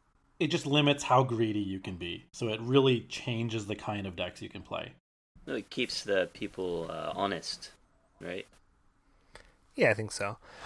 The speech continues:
Speaker 3: right, now, Matt, you're getting a little bit ahead of yourself as far as what we wanna talk about, but I think you touched on a lot of the things I'm gonna go over here, is that we'd like to, let, let, let's go kinda back into that metagame
Speaker 2: Yeah.
Speaker 3: overview. Then I did wanna talk about some potential decks, and then kind of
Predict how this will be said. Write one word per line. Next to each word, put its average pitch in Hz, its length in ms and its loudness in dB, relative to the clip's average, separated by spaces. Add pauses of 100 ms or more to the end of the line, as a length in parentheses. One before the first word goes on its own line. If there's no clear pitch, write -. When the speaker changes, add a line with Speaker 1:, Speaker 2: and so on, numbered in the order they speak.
(100)
Speaker 3:
right, 175 120 12
now, 190 80 12
Matt, 220 200 8
you're 180 100 0
getting 185 180 2
a 165 40 6
little 165 200 6
bit 139 120 4
ahead 127 200 4
of 117 100 0
yourself 107 480 -2
as 110 100 -4
far 107 160 2
as 101 140 0
what 101 100 -2
we 107 80 -2
wanna 95 160 -4
talk - 300 -4
about, 98 180 -4
but 110 80 4
I 113 60 6
think 135 160 2
you 120 60 2
touched - 340 4
on 107 100 4
a 104 80 2
lot 104 160 4
of 98 80 0
the - 60 -12
things 98 240 -6
I'm 98 100 -4
gonna 98 160 -4
go 92 220 2
over 92 220 2
here, 92 360 0
is 98 160 -4
that 95 160 2
we'd 104 120 0
like 98 180 2
to, 95 240 0
let, 147 180 4
let, 151 100 6 (100)
let's 143 180 4
go 156 160 6
kinda 139 320 4
back 123 260 6
into 117 140 -6
that 107 160 2
metagame 101 380 2 (180)
Speaker 2:
Yeah. 101 160 4
Speaker 3:
overview. 95 220 -2 (360)
Then 107 140 4
I 107 60 4
did 120 180 4
wanna 107 140 4
talk 104 200 4
about 98 180 2
some 98 140 -6
potential 98 400 -4
decks, - 460 -4
and 107 120 -2
then 98 140 -2
kind 95 300 -4
of 87 200 -6